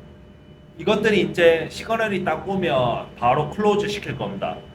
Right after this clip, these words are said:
그러면 이제 경납이 끝나는 겁니다. 그리고 마지막 주의사항으로는 저희가 만약에 이제 램프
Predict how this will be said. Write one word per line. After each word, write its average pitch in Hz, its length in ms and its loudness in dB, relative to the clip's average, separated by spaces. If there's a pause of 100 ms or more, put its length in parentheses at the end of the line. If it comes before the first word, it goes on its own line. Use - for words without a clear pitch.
(360)
그러면 185 300 4
이제 - 100 -4
경납이 175 420 2
끝나는 160 340 -4
겁니다. 95 440 -6 (1800)
그리고 208 360 4
마지막 202 800 4 (460)
주의사항으로는 180 880 -4 (3250)
저희가 175 320 4
만약에 165 480 2
이제 143 160 -2
램프 185 840 2